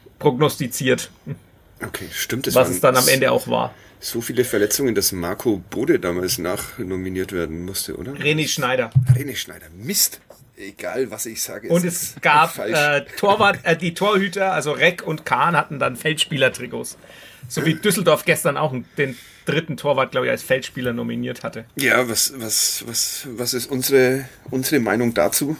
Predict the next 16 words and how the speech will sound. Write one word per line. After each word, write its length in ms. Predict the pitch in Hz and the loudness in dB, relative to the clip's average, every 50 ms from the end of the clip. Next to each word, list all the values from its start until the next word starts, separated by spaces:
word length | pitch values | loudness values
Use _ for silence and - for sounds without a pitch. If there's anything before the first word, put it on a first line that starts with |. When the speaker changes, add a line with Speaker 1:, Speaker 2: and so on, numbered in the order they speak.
| - - | -8 -4
Speaker 2:
dass 260 | - 120 117 - - | -4 -2 -2 -2 0
Fortuna 440 | - - 127 120 - - 131 135 127 | 2 2 2 2 2 2 4 4 4
Düsseldorf 480 | 117 127 135 160 131 131 120 120 - - | 4 2 -4 0 2 2 2 2 2 -2
spielen 320 | - - - 123 131 143 | -6 0 0 0 2 2
musste 300 | 139 139 139 - - 123 123 | 2 2 2 0 0 0 0
und 120 | 120 117 | 2 4
der 300 | 107 95 90 104 117 113 | 4 4 4 2 -2 0
H 120 | 120 107 | 0 2
S 180 | 98 113 - - | 2 2 0 0
V 180 | - - 123 127 | 0 0 -2 0
sich 220 | - 123 117 117 | -2 -4 -4 -2
einen 180 | 110 104 107 110 | -4 -4 -4 -4
gemütlichen 720 | 110 107 107 110 117 - 117 117 117 110 101 101 101 107 - - - - - | -4 -2 0 0 -2 0 -2 -2 0 0 -2 -2 -4 -4 -8 -18 -20 -18 -8
Tag 220 | - 120 104 107 - | -4 -2 -2 -2 -2
machen 400 | 107 101 120 127 113 117 120 - - - - - - - - - | -4 -4 -4 -4 -6 -6 -8 -12 -16 -18 -20 -20 -20 -20 -8 -4
durfte, 380 | - 110 - - - - 127 | -2 -2 -2 -2 -6 -6 -8